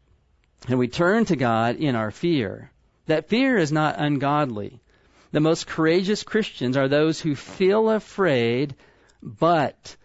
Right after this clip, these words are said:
place their trust in God and do what He says to do.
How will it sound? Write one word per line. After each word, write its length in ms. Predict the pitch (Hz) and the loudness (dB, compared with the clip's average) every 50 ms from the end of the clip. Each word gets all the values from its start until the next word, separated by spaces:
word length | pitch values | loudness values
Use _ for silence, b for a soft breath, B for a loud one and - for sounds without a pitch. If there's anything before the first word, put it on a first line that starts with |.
| b b b b | b b b b
place 720 | - - - 156 151 160 175 185 208 - - - - - - _ - | -14 -4 0 2 2 2 2 2 0 -2 -6 -8 -8 -10 -16 _ -8
their 220 | - 127 120 113 | -2 -2 0 0
trust 680 | 110 - - - - 151 160 165 175 - - - - - - - _ - | -2 -4 -6 -2 0 0 0 0 0 -2 -6 -8 -8 -12 -20 -20 _ -10
in 260 | - 143 139 135 127 | -6 -4 -4 -4 -2
God 640 | 135 139 135 131 123 117 110 110 113 113 120 113 110 b b b b b b - | 0 0 0 0 0 0 -2 -2 -2 -4 -6 -8 -10 b b b b b b -2
and 720 | 165 170 190 196 180 156 139 131 131 135 147 151 147 - - 143 | 0 2 4 4 4 2 2 2 0 0 -2 -2 -6 -8 -14 -14
do 680 | 120 - 160 185 202 202 175 147 120 113 110 123 135 135 B B B B B | -6 -4 -2 0 2 2 2 2 0 0 -2 -4 -6 -8 B B B B B
what 140 | - 139 131 | -4 -2 -2
He 80 | 139 | -2
says 360 | 131 - - 123 113 113 110 - | -4 -2 -2 -2 -2 -2 -4 -6
to 120 | - 123 | -10 -10
do. 440 | 113 110 110 101 98 95 95 92 | -8 -6 -6 -6 -6 -8 -10 -12